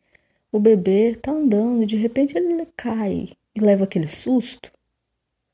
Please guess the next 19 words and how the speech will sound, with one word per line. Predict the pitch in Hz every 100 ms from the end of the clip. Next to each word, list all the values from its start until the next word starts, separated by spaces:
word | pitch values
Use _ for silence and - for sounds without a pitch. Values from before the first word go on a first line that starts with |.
| -
E | 214
o | 196
pai | 196 208 190
vem, | 175 185 226 202 180 175 _ -
né? | 196 214
Aquele | 247 208
pai | 208 - 262
amoroso. | 226 175 175 175 180 -
Tô |
falando | 202 214 214
de | 220
um | 233 202
pai, | - 190 196 214 _ _ _ _ _ _ _ _ 254
um |
pai | 240 247
amoroso, | 254 254 226 190 202 202 175 175
assim, | - -
um | 202 190
pai | - 202 226 233